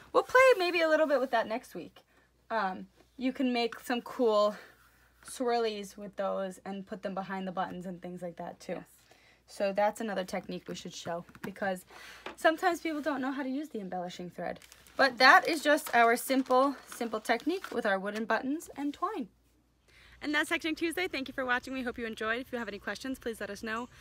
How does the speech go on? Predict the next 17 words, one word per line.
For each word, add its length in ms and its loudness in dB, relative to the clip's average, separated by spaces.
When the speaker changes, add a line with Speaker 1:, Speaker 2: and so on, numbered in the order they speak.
Speaker 1:
So 360 0
as 180 2
we 80 -6
said, 260 -4
our 120 -2
summer 260 -6
solstice 480 -10
games 300 -8
were 80 -12
going 280 -8
on 300 -6
and 320 -8
my 120 -8
team 340 -14
lost. 440 -16
Sad 240 -12
day. 140 -16